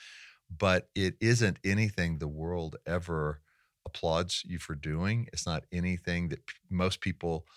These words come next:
around me, in my case, thought was normal. It was kind of like, "Are you okay? Are you," you know, and, and I was more than okay, actually. I was,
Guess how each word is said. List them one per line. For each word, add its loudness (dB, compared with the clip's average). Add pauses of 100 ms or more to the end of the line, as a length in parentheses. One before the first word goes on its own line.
(240)
around 0
me, 2
in 2
my 2
case, -2
thought -2
was -6
normal. -2
It -4
was -6
kind -4
of -6
like, -4 (140)
"Are -8
you -2
okay? -2
Are 2
you," 0 (580)
you 8
know, 4
and, 2 (480)
and 2
I 4
was 0
more 2
than 0
okay, -6
actually. -8
I 2
was, -2